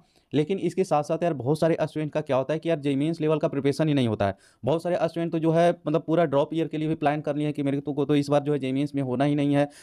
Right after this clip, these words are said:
है ना, मेरे को कोई कॉलेज में एडमिशन नहीं हो पाएगा। लेकिन यार वहीं पे बहुत सारे स्टूडेंट यार ऐसे होते हैं जो कि ड्रॉप ईयर नहीं लेते हैं। ड्रॉप ईयर का अगर जो प्लान नहीं है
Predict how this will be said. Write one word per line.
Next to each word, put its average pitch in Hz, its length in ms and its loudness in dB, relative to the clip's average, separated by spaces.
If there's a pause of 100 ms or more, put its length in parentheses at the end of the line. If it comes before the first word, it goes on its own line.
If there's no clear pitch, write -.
(140)
है 151 80 6
ना, 131 120 2
मेरे 127 160 0
को 143 200 -2
कोई 139 180 -2
कॉलेज 135 260 0
में 139 80 -2
एडमिशन 135 320 -2
नहीं 143 160 2
हो 135 60 2
पाएगा। 139 340 2 (240)
लेकिन 147 260 0
यार 190 80 2
वहीं 175 160 0
पे 185 120 2
बहुत 147 200 0
सारे 170 240 4
स्टूडेंट 170 240 -2
यार 170 80 2
ऐसे 156 200 0
होते 165 140 -2
हैं 160 80 -2
जो 165 60 -4
कि 165 120 0
ड्रॉप 139 320 0
ईयर 156 140 -2
नहीं 143 200 0
लेते 151 200 0
हैं। 147 160 0
ड्रॉप 143 220 0
ईयर 147 100 0
का 143 80 -4
अगर 143 140 -2
जो 143 100 0
प्लान 139 260 0
नहीं 139 240 -2
है 185 120 0